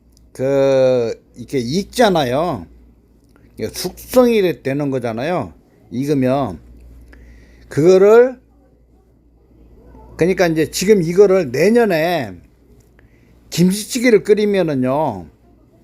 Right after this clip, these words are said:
그 젓갈이 없으니까 맛이 깔끔합니다. 그 맛집들에 보면 맛집, 맛집에 가서 김치, 김치찌개를 먹으면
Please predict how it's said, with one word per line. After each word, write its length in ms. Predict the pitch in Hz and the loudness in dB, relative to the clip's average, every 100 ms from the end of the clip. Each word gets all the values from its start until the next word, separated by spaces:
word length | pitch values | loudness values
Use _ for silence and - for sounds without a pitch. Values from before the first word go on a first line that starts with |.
| _ _ _ _ _ _ _ - - | _ _ _ _ _ _ _ -20 -18
그 160 | - 120 | -4 -4
젓갈이 440 | - 131 - 233 | -2 -2 2 4
없으니까 920 | 220 165 175 160 131 120 123 135 98 80 _ _ _ | 4 2 -8 -10 -10 -8 -8 -8 -12 -20 _ _ _
맛이 280 | - 147 - | 0 0 0
깔끔합니다. 800 | - 190 202 214 180 135 90 82 _ _ _ _ _ _ _ - - - - - - - - - - | -2 0 2 2 2 -2 -6 -16 _ _ _ _ _ _ _ -20 -20 -20 -20 -20 -20 -20 -20 -20 -2
그 300 | 156 165 156 | 2 4 2
맛집들에 720 | 131 190 - 254 - 262 220 | 2 0 -2 -4 0 4 4
보면 720 | 175 170 165 151 160 139 104 90 - | 4 -4 -6 -6 -6 -6 -12 -20 -10
맛집, 400 | 117 170 208 - | -8 -8 -10 -10
맛집에 400 | 147 165 185 202 | -2 -2 0 2
가서 240 | 190 151 | 2 2
김치, 500 | 151 165 180 165 170 - | -2 -6 -6 -8 -18 -8
김치찌개를 640 | 185 196 196 - 202 170 | -6 -6 -10 -2 2 2
먹으면 760 | 139 143 151 135 147 127 90 | 0 -2 -4 -2 -2 -4 -8